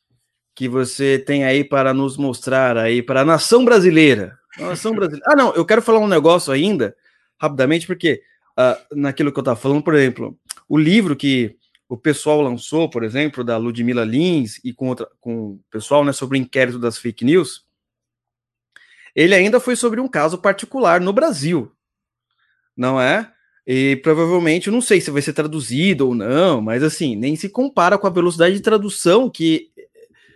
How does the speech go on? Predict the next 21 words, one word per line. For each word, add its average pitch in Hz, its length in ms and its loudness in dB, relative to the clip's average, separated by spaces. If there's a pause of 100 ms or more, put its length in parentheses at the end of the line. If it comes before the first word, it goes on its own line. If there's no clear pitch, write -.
(180)
é, - 280 -14
é 254 140 -18 (100)
engraçado 180 760 2
como 165 800 2
o - 120 -20
pessoal 160 340 0
trabalha 160 500 4
junto 120 520 0
nisso, 107 380 -4
né? 123 240 -6 (600)
É 120 140 -2
interessante, 160 640 0
assim, 147 360 -4
é, 139 580 -2
essa 131 240 -6
coordenação 170 1120 2 (560)
internacional, 220 1000 0
cara. 95 360 -12
Parece 143 260 -6
uma 185 120 -6
coisa 165 640 -4